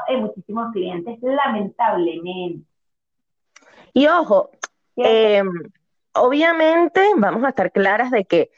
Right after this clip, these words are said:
Speaker 2: hay demasiadas aplicaciones y demasiadas herramientas como pe-, como para que sí puedan autogestionar ciertas cosas, pero ¿qué pasa?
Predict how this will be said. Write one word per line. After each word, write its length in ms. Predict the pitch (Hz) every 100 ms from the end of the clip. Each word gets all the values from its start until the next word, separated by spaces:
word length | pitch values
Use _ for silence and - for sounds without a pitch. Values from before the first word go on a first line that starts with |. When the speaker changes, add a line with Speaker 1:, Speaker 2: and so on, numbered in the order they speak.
| _ _
Speaker 2:
hay 180 | - 180
demasiadas 880 | 208 233 185 185 - 202 196 220 240
aplicaciones 800 | - 180 175 160 190 185 196 233
y 80 | 214
demasiadas 760 | 175 160 156 - 196 185 208 233
herramientas 600 | 190 175 175 175 226 -
como 300 | 208 170 -
pe-, 260 | 170 143 _ _
como 240 | 180 180
para 200 | 170 160
que 120 | 160 165
sí 360 | 233 233 170 -
puedan 320 | 170 202 226 -
autogestionar 1000 | 208 190 185 175 156 180 170 170 180 226 _ _ _ _ _
ciertas 680 | - 262 233 233 226 170 -
cosas, 760 | - 247 208 180 247 381 - _ _ _ _ _
pero 520 | 233 226 214 214 262
¿qué 120 | -
pasa? 520 | 180 226 233 - 135